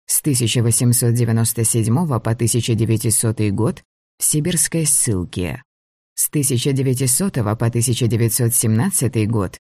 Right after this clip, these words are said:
в эмиграции. Основатель партии большевиков, тысяча девятьсот третий год, автор многих политических книг и брошюр. Вождь Октябрьской революции,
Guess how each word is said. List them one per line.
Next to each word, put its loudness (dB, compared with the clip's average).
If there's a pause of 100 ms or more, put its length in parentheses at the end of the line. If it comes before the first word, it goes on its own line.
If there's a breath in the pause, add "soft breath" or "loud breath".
(260)
в 0
эмиграции. 0 (320)
Основатель 2
партии 0
большевиков, -2 (360)
тысяча 0
девятьсот 0
третий 0
год, -4 (400)
автор 0
многих 2
политических 0
книг 0
и 2
брошюр. -2 (680)
Вождь 2
Октябрьской 0
революции, 0